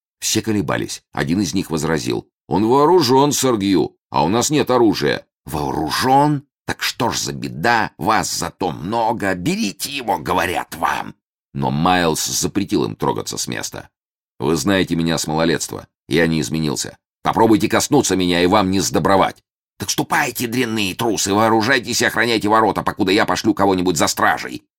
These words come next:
сказал Гью. На пороге он обернулся и заметил Майлсу: «Для вас будет выгоднее не бушевать и не делать напрасных попыток к бегству».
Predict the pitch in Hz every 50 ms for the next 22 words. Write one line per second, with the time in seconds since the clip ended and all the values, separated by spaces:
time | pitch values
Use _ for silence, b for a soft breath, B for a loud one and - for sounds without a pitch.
0 | _ - - - 85 64 71 67 64 55 53 64 65 120 131 120 98 76 - -
1 | 62 64 76 69 62 - 55 57 57 55 52 52 65 55 - 67 92 104 98 -
2 | - 85 80 67 - _ _ _ _ _ _ _ - 87 - - 69 69 76 64
3 | 57 - 50 50 52 52 53 53 50 50 50 50 - - - - - - _ _
4 | _ _ _ _ _ - 71 69 64 76 104 - - - 60 57 55 - 69 82
5 | 87 67 55 55 50 50 55 53 52 50 - - - _ _ _ _ _ 90 95
6 | 87 71 95 101 - - 107 98 90 78 - - _ - - - _ _ _ _
7 | _ _ - 78 78 73 71 78 127 123 123 104 - - 69 - - 82 - -
8 | - - - - - - 69 - - 71 71 65 58 57 - - - - - -
9 | - - -